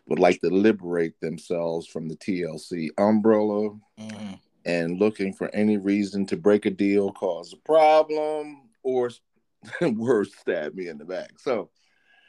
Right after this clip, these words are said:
Speaker 1: uh, those were my lessons as I went out and started to operate the company by day, and then by night going back to him, reporting back, and,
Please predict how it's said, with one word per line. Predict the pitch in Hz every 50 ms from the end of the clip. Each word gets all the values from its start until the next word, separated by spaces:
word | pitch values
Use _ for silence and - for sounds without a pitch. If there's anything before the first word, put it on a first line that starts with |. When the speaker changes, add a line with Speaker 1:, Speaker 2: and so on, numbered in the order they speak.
| _ _ _ _ _ _ -
Speaker 1:
uh, | 101 101 101 101 98 95 92 92 87 87 _ _ _ _ _ _ _ _ _ _ _ -
those | 113 127 131 135 135 123 127
were | 123 110
my | 113 110 110
lessons | 107 113 117 123 120 - - 117 107 104 95
as | 101 95 95
I | 104 101 104
went | 101 107 104 104
out | 107 107 104 104 98 87
and | 95 92 90 85 - -
started | - - - 104 101 101 95 95
to | 87 80
operate | 92 95 98 95 90 92 95 95 -
the | 95
company | - 117 101 90 90 90 92
by | 90 92 87 85 85
day, | - - 90 92 90 90 90 87 87 85
and | 85 82
then | 85 87 87
by | 80 78 78 82
night | 85 85 82 82 82 -
going | - 80 80 82
back | 80 80 80 80 - -
to | 80
him, | 82 90 87 82 82 80 80
reporting | 80 80 - - - 98 90 80 80 78 78
back, | 76 78 78 80 80 80 - -
and, | 76 76 80 78 -